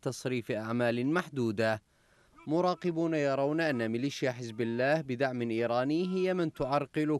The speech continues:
كل حل سياسي لا يتوافق مع هيمنتها على المشهد،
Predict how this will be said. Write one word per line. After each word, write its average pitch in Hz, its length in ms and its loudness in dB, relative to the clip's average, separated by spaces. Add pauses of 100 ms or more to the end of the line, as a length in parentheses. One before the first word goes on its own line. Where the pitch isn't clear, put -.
كل 165 260 2
حل 135 400 0
سياسي 131 560 -4
لا 104 240 0
يتوافق 127 720 0
مع 113 300 -2
هيمنتها 123 680 -2
على 156 280 0
المشهد، 165 640 -2